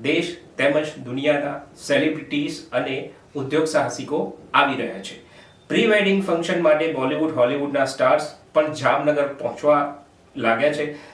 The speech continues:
મહેના-, મહેમાનોના સ્વાગત માટે એરપોર્ટ અને ટાઉનશીપ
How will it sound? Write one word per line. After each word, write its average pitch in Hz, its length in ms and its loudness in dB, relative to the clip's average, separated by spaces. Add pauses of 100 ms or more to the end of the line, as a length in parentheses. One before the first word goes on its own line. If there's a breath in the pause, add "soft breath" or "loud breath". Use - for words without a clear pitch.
(100)
મહેના-, 139 480 2
મહેમાનોના 175 600 2
સ્વાગત 175 640 0
માટે 123 300 0
એરપોર્ટ 147 640 2 (240)
અને 151 180 -2
ટાઉનશીપ 147 600 0